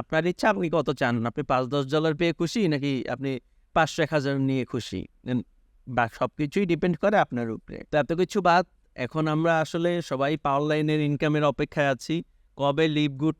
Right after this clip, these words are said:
টু পয়েন্ট ও আসবে, আর আমরা এখান থেকে একটা আরও বিগ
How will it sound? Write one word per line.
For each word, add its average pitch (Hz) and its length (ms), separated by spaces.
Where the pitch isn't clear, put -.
টু 151 80
পয়েন্ট 151 280
ও - 20
আসবে, 135 280
আর 127 180
আমরা 127 160
এখান 135 220
থেকে 143 180
একটা 135 240
আরও 147 160
বিগ 170 180